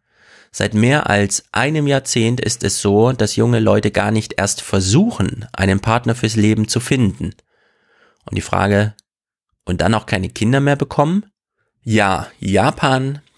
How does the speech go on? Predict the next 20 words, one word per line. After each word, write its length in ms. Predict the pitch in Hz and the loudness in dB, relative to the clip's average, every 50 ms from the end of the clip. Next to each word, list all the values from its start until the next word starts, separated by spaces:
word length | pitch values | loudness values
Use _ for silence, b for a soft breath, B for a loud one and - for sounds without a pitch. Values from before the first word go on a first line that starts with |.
| - | -10
hat 200 | - - - - | -8 -6 -4 -2
ein 100 | 190 190 | -2 -2
großes 480 | 185 - 101 110 143 170 - - - - | 0 2 4 4 4 2 0 -2 -4 -4
Problem 440 | - - 123 120 107 101 101 101 107 | -2 -2 -2 2 2 2 2 2 2
mit 120 | 104 - | 0 0
der 80 | - 90 | 0 0
Geburtenrate 1040 | - 101 98 104 117 131 127 - 95 101 - 73 78 90 - - 120 127 147 156 - - | -2 -2 0 2 0 0 0 -2 -4 -2 0 0 -2 -2 -2 -2 0 0 0 -2 -2 -2
und 160 | 92 95 - | -4 -2 -2
ist 260 | - - - - - | -2 -2 -2 -2 -4
ein 240 | - 87 90 - - | -4 -4 -4 -6 -6
gutes 360 | - 139 160 170 - 156 - | -2 0 0 0 0 0 -2
Beispiel 380 | - - - 117 - - 120 107 | 0 0 0 0 0 0 0 2
dafür, 500 | 107 107 - - 107 104 104 107 117 B B B B B B B B B B B B | 2 0 0 2 2 2 2 2 0 B B B B B B B B B B B B
dass 160 | - - - - | -6 -4 -4 -2
das 220 | - 98 - - | -2 -2 -2 -2
Ende 360 | - - 127 151 170 170 147 | -2 0 0 2 2 2 2
der 160 | 131 113 107 | 4 4 4
Liebe 480 | 104 104 117 151 170 147 117 107 95 95 | 4 4 4 4 4 2 4 4 2 2
nicht 280 | 110 127 127 - - - | 2 0 -2 -2 0 0
nur 420 | 131 127 127 127 127 131 - _ | 2 4 4 2 0 -2 -4 _